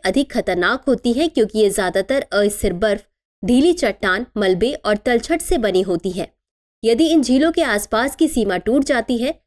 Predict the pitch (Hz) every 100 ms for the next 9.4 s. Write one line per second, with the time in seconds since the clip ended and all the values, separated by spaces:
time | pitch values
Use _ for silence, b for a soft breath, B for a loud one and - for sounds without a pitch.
0 | _ _ - 214 220 226 269 226 220 294
1 | 330 339 349 214 202 262 226 208 190 190
2 | - 208 196 285 311 311 202 196 190 220
3 | - 208 185 175 180 247 302 190 180 175
4 | 165 - _ _ _ - 254 254 330 254
5 | - 226 214 208 196 - 302 240 175 180
6 | 247 269 262 240 - 269 339 _ - 214
7 | 269 233 214 240 294 220 220 180 185 -
8 | 240 262 269 180 180 208 - 202 196 180
9 | 175 185 185